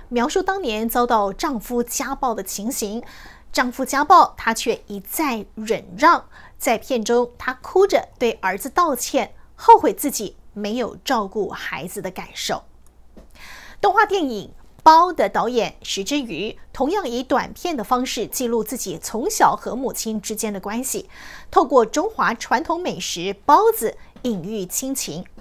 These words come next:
片中的华裔母亲发现自己亲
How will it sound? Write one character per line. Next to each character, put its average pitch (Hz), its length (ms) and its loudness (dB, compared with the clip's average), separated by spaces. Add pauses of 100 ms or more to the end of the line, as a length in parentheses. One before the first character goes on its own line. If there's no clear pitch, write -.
(640)
片 311 220 -2
中 285 160 -2
的 220 140 4
华 208 240 0
裔 262 120 -2
母 233 160 -4
亲 226 340 -4
发 233 160 -2
现 247 200 -2
自 247 120 -6
己 196 180 -8
亲 - 300 -8